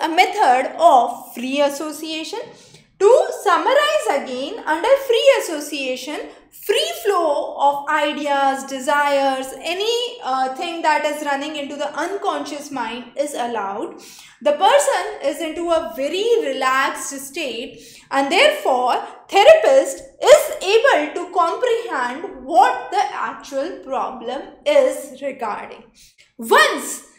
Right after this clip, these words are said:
the therapist gains this information, the therapy actually becomes easier.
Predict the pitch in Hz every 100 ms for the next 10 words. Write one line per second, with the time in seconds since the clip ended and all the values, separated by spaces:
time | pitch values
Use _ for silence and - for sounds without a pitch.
0 | _ - 359 381 508 605 605 285 294 -
1 | - - 240 254 302 466 587 - 220 392
2 | 453 294 294 285 269 370 - 262 226 -
3 | _ _ _ _ 311 311 - 453 539 466
4 | 427 427 - 247 - 320 339 262 - 214
5 | 233 - - - 381 453 285 226 202 -